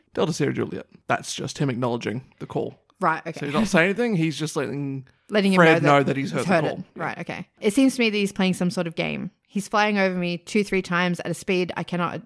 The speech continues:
Speaker 2: I could not identify.
Speaker 1: Also note there that he left the microphone open for two seconds before speaking, which is a bit unusual.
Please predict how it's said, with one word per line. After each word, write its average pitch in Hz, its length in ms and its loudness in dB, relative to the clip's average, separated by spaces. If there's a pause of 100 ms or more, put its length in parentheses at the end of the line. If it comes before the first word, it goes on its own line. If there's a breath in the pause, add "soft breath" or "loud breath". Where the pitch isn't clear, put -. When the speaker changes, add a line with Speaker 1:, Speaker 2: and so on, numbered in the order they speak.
(120)
Speaker 2:
I 180 60 -4
could 175 180 0
not 170 120 0
identify. 170 480 -6 (280)
Speaker 1:
Also 175 220 4
note 165 200 2
there 156 120 2
that 143 120 0
he 143 80 0
left 175 160 -2
the 139 80 -2
microphone 190 680 -2
open 196 300 0
for 156 120 -4
two 180 240 -2
seconds 190 360 -2
before 165 260 -4
speaking, 247 400 -4
which - 200 -8
is 120 100 -4
a 135 40 -4
bit 139 100 4
unusual. 180 440 0